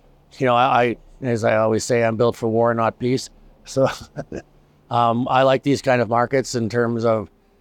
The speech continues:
getting everybody motivated and expediting things and putting, uh, a sense of urgency into things. Um, you know, so we work hard in these markets, and, uh, right now we're taking advantage by securing equipment. We've, uh, we've bought our own, uh, milling equipment, uh,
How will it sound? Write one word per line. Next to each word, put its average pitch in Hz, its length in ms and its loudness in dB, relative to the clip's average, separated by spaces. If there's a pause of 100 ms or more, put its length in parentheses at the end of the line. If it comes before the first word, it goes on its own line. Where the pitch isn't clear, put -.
(160)
getting 127 260 0
everybody 117 420 2
motivated 113 560 2
and 110 100 -2
expediting 117 720 0
things 107 380 -2
and 101 160 -4
putting, 107 320 0
uh, 104 260 -2
a 123 100 -2
sense 120 280 -2
of 104 100 -4
urgency 110 480 -2
into 113 200 -2
things. 117 340 -4 (600)
Um, 113 380 2 (100)
you 127 120 -4
know, 113 100 4
so 117 380 -2
we 139 180 -4
work 139 240 2
hard 120 320 2
in 120 80 -2
these 113 220 -2
markets, 117 420 -2
and, 110 160 -2
uh, 104 300 0
right 110 180 0
now 107 260 0
we're 104 80 0
taking 110 300 -2
advantage 104 480 -2
by 104 240 0 (320)
securing 120 460 0
equipment. 120 480 0
We've, 107 320 -2
uh, 107 180 -4
we've 104 200 -6
bought 110 220 2
our 107 160 4
own, 107 280 0
uh, 104 80 -4
milling 113 300 0
equipment, 110 520 -2
uh, 110 220 -2